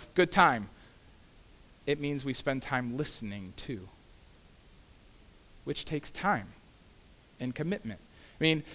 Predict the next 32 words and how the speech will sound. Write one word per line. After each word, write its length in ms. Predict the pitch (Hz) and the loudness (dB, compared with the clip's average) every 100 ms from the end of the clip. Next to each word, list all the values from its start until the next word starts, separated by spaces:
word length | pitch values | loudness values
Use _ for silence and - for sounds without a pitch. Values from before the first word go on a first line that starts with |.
| - - | -18 -10
how 180 | - 202 | 8 10
many 280 | 214 208 196 | 10 8 10
of 160 | 175 165 | 10 12
us 340 | 165 175 - | 10 8 4
with 180 | 165 160 | 6 10
our 160 | 156 | 8
spouses 840 | 147 - 165 165 - 143 147 143 - - - - | 8 6 8 8 6 4 4 0 -6 -14 -14 6
would 140 | 160 | 8
have 180 | 170 175 | 10 10
a 60 | 156 | 8
really 360 | 143 175 180 | 8 10 10
great 240 | 170 170 156 | 10 8 8
relationship 580 | 156 160 156 151 151 147 | 6 6 4 2 2 2
if 120 | 123 | 2
we 120 | 170 | 4
did 160 | 165 156 | 8 10
all 480 | 156 190 202 208 | 12 12 12 12
of 140 | 202 175 | 12 6
the 80 | 180 | 6
talking 460 | 185 175 - 139 | 10 10 8 0
with 160 | 135 131 | 0 2
the 100 | 131 | 4
other 220 | 127 127 | 6 4
individual 500 | 127 117 120 123 123 | 2 2 0 2 2
and 140 | 120 | 2
we 80 | 120 | 2
never 280 | 131 156 160 | 8 8 8
spent 280 | - 156 143 | 2 0 2
time 260 | 139 135 | 0 2
listening 320 | 131 - 123 113 | 0 -2 -4 -4
to 80 | |
them? 220 | 113 95 | -4 -6